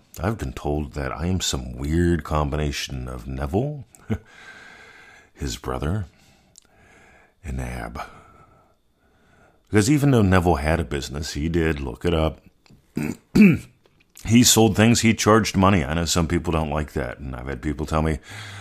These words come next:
"I lost my faith in Neville when I found that he actually sold things and charged money." This is what you don't like.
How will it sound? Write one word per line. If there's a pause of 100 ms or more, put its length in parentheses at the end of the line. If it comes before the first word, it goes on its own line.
(220)
"I
lost
my
faith
in
Neville
when
I
found
that
he
actually
sold
things
and
charged
money."
This
is
what
you
don't
like.